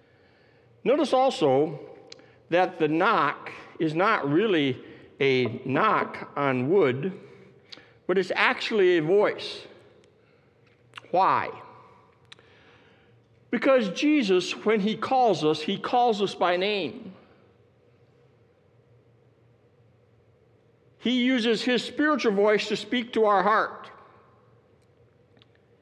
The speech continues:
That's how come it's a voice. He calls us by name. And if anyone hears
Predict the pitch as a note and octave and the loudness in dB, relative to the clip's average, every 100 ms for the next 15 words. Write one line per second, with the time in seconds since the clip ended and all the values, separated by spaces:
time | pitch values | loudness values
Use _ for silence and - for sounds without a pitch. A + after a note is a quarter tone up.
0 | _ _ _ _ E3+ G#3+ A#3+ A3 G#3 F#3+ | _ _ _ _ -2 0 0 0 2 2
1 | F#3 F3+ D#3+ A#3 F3+ - - - G3 G3 | 2 0 2 2 2 -2 -10 -8 -6 -2
2 | A#3 G#3 F#3 E3 F3 D#3 D#3+ G3+ D#3 - | 0 2 0 -2 0 0 0 -2 -4 -8
3 | - - - _ _ _ _ _ _ _ | -16 -20 -20 _ _ _ _ _ _ _
4 | _ _ _ _ - F3 E3+ A#3+ D4 D#4 | _ _ _ _ 0 0 0 0 2 4
5 | C#4+ C#4 A3 B3+ B3 A#3+ G3+ - | 4 2 2 0 2 0 -2 -8